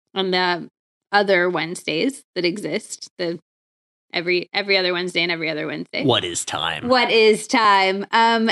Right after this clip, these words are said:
Speaker 1: and yeah, I hope you guys liked it. If you did, I would appreciate if you would share the podcast with a friend or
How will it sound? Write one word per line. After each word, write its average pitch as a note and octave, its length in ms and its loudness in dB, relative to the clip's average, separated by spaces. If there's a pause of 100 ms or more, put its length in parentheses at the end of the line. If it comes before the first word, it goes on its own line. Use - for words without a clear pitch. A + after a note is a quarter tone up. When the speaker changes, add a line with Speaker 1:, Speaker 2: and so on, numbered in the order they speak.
Speaker 1:
and B3 600 4
yeah, E4 220 2
I C4 80 4
hope C4 200 2
you D4 60 4
guys D#4+ 260 6
liked F#3+ 300 0
it. A3+ 160 4
If A3+ 120 0
you A3 140 2
did, G#3 380 2
I G#3 160 2
would A3 120 0
appreciate G#3 480 2
if F#3+ 160 4
you F#3 160 6
would F3+ 320 2
share F#3+ 440 4
the F3+ 140 -2
podcast F#3 880 0
with F3+ 220 -2
a - 60 -12 (100)
friend C#4 320 2
or G#3 120 2